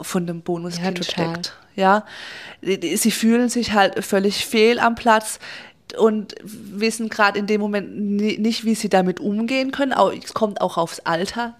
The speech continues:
Speaker 1: drauf an, also da, wie, wie alt das Kind ist. Ich meine, wenn dir jetzt ein Zwölfjähriger in der Bauch boxt, ist halt noch mal schlimmer, wie wenn dir jetzt ein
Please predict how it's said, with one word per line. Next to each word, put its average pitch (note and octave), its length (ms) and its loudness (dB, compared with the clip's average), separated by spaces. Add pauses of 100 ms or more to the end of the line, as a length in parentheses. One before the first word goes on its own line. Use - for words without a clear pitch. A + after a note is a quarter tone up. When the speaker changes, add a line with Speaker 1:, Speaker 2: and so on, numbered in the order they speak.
Speaker 1:
drauf A3+ 320 2
an, A#3 200 -2
also G3+ 240 -12
da, F#3 300 -10
wie, F#3+ 420 -8
wie F#3+ 140 -4
alt F3 340 2
das A#3 160 -2
Kind A#3 240 -2
ist. A3 120 -2
Ich G#3 80 -10
meine, G3 200 2
wenn F#3+ 140 -2
dir G3 60 0
jetzt F#3 160 -6
ein F#3+ 60 -8
Zwölfjähriger A3 720 -2
in G#3 100 0
der G#3+ 80 4
Bauch G#3 300 2
boxt, - 320 -2
ist - 160 -4
halt F#3 220 0 (1200)
noch G#3 200 4
mal G#3 140 6
schlimmer, G#3+ 360 4
wie G#3+ 80 2
wenn G3 120 0
dir G3+ 60 2
jetzt F#3 160 -2
ein D#3+ 120 -8